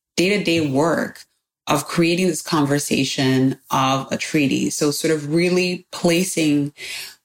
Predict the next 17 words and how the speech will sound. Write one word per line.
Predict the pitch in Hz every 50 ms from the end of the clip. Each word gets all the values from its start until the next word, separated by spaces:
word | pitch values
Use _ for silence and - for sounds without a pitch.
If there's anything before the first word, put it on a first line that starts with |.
| _ _ -
their | - 147 156 170 175 180 180 180 185 185 - - - - _ - - - _ 127
labor, | 135 139 143 151 151 165 175 180 170 175 175 170 165 160 160 151 151 151 147 - - -
their | - 143 143 160 160 165 165 165 165 165 165 - - -
activism | 147 151 151 160 - - - 165 143 143 143 139 135 139 143 139 139 139 135 135 135 135 139 135 - - - - _ _ _ _ -
alongside | 156 156 147 151 156 160 165 180 190 190 - - 170 147 139 - - - - - -
these | 139 131 139 139 -
discussions | - 147 - - - 139 147 - - - 131 110 110 120 123 131 127 - -
of | 127 131 131 131 127 123 123 - - -
the | - 135
political | - - 147 143 139 139 139 - - 135
figures | 131 - - 147 147 139 135 131 135 135 - - - - - - -
is, | 160 156 151 -
for | - - 156 147
me, | 151 151 151 151
how | 147 - 143
I | 139 135
want | 135 135 131 131 131 123 -